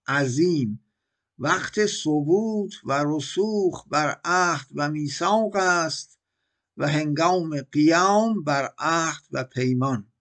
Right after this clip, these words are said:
نفوسی پیدا شده اند که به تحریر و تقریر و تدبیر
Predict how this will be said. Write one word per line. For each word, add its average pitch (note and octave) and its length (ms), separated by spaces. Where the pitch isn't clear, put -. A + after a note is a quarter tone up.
نفوسی A3 1040
پیدا D#3+ 640
شده G#3 380
اند F#3 520
که D#3 140
به D3+ 160
تحریر E3 1120
و D3+ 140
تقریر D#3 1120
و D3 160
تدبیر D3+ 1300